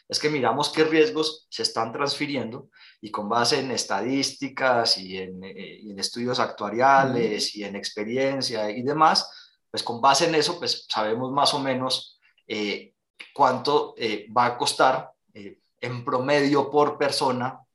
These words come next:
Speaker 1: el, el, el, el seguro. Ahora, hay, hay unas personas que cuestan más, hay otras personas que cuestan menos, pero pues ese es el truco, es, es, es el promedio para, para poder hacerlo. Si hacemos nuestra labor bien y las, y las, eh, las firmas de seguros,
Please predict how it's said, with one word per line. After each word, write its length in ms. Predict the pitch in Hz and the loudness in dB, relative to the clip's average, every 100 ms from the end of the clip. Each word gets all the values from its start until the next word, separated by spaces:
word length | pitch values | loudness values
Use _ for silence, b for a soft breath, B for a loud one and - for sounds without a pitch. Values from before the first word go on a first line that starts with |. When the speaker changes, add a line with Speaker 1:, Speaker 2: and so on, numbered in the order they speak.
| _ _ | _ _
Speaker 1:
el, 380 | 104 98 92 - | -16 -14 -12 -14
el, 180 | - 90 | -18 -20
el, 160 | 104 87 | -20 -18
el 100 | 95 | -6
seguro. 460 | - 143 180 - - | -4 0 0 -2 -10
Ahora, 240 | 85 - - | -10 -10 -14
hay, 200 | 85 - | -14 -12
hay 120 | 104 113 | -8 -2
unas 160 | 135 | -2
personas 320 | - 120 120 | -2 -4 -4
que 140 | - - | -4 -2
cuestan 320 | 107 - 139 | 0 0 2
más, 220 | 175 180 | 2 0
hay 100 | 190 | -2
otras 180 | 202 226 | -8 -10
personas 280 | 98 196 - | -8 -6 -8
que 100 | - | -6
cuestan 340 | 98 - 123 | -6 -2 -2
menos, 280 | 123 120 143 | -2 -4 -6
pero 180 | 113 - | -8 -8
pues 180 | 95 90 | -10 -10
ese 140 | 110 | -8
es 80 | 110 | -6
el 140 | 113 | -6
truco, 320 | 110 104 113 | -8 -4 -2
es, 240 | 107 - B B B - | 0 -2 B B B -16
es, 280 | - - - | -10 -10 -10
es 300 | - 104 113 | -10 -6 -6
el 120 | 110 | -4
promedio 600 | 120 123 127 117 139 151 | -2 2 2 4 2 0
para, 400 | - - 175 - | -2 -4 -6 -10
para 220 | - - | -12 -10
poder 240 | - 90 110 | -6 -2 -2
hacerlo. 320 | 139 101 - B B | -2 -4 -10 B B
Si 220 | - - 139 | -2 2 4
hacemos 360 | 170 175 190 | 4 4 4
nuestra 320 | 190 156 147 | 2 0 0
labor 320 | 131 127 135 143 | 2 2 2 2
bien 280 | 185 165 - | -2 -4 -10
y 100 | 113 | -8
las, 400 | 110 110 - - | 0 0 0 -4
y 100 | 113 | -6
las, 400 | 107 104 - - | -4 -6 -8 -12
eh, 100 | 107 | -8
las 180 | 107 101 | -6 -6
firmas 260 | 131 147 | -6 -2
de 60 | 151 | 0
seguros, 520 | 117 117 131 143 - | 0 0 -2 -2 -6